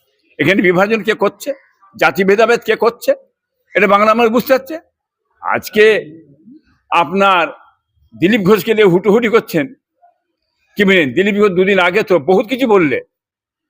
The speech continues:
ভাষা তো সবাই শুনেছে না, শোনে না, কি বুঝলেন? আলতু ফালতু কথাবার্তা, বড় বড় কথাবার্তা, বড়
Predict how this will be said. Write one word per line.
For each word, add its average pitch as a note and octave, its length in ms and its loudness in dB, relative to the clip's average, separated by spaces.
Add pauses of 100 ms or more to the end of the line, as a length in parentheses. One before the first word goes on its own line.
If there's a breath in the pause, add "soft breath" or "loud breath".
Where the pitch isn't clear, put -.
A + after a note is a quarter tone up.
(380)
ভাষা D#3 360 0
তো F#3 100 0
সবাই A3 240 2
শুনেছে D4 420 0 (200)
না, E3+ 100 0
শোনে F3 280 0
না, A2 120 -4 (720)
কি A3 80 0
বুঝলেন? F#3+ 300 2 (1000)
আলতু F3 300 0
ফালতু F#3 320 0
কথাবার্তা, G#3+ 520 0
বড় F3 200 2
বড় G#3+ 140 2
কথাবার্তা, G#3 480 0
বড় F3 200 2